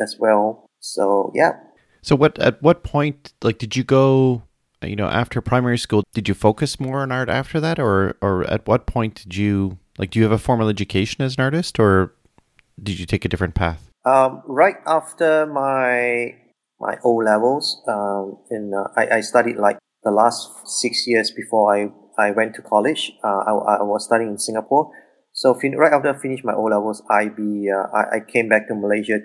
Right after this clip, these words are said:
Speaker 1: to, um, continue an art school,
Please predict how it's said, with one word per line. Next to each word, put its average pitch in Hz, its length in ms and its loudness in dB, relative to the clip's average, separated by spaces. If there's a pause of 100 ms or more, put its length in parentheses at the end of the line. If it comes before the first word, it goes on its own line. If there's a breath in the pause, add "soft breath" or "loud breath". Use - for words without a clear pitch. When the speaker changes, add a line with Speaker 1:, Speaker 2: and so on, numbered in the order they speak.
Speaker 1:
to, 110 60 -2 (140)
um, 101 300 0 (500 soft breath)
continue 107 640 0 (140)
an 104 140 0
art 117 180 4
school, - 500 -2